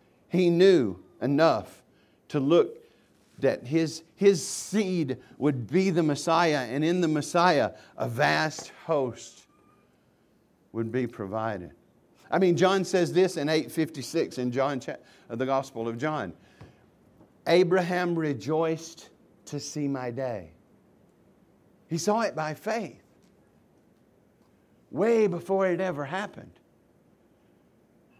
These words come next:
Well, John's telling us he saw Christ coming through him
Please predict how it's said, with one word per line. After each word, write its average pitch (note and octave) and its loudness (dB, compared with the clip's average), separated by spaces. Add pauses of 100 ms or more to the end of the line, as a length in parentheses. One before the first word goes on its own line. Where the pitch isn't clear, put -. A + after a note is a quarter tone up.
(140)
Well, D3 -8
John's E3+ -2
telling F#3 -4
us C3+ -6
he G#3 -8
saw F3 0
Christ - -8 (960)
coming D#3 0 (1080)
through D3+ 0
him A#2+ -4